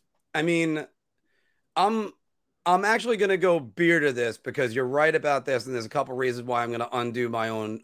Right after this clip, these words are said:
argument on this. And, um, by the way, everybody, the answer is on why Anthony's face keeps getting covered is we're supposed to be a threesome up here, <laughs> so it's, that's what my main graphics for. I have to try to adjust those.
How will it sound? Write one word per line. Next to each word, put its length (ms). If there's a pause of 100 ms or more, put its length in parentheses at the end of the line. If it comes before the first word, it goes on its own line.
argument 480
on 160
this. 240 (720)
And, 220
um, 560 (340)
by 120
the 60
way, 260
everybody, 300
the 160
answer 300
is 440
on 340
why 640
Anthony's 340
face 280
keeps 180
getting 220
covered 320
is 180
we're 80
supposed 320
to 80
be 120
a 60
threesome 520 (480)
up 160
here, 280 (100)
<laughs> 80
so 360
it's, 320 (580)
that's 160
what 160
my 160
main 220
graphics 460
for. 280
I 40
have 140
to 120
try 240
to 100
adjust 360
those. 300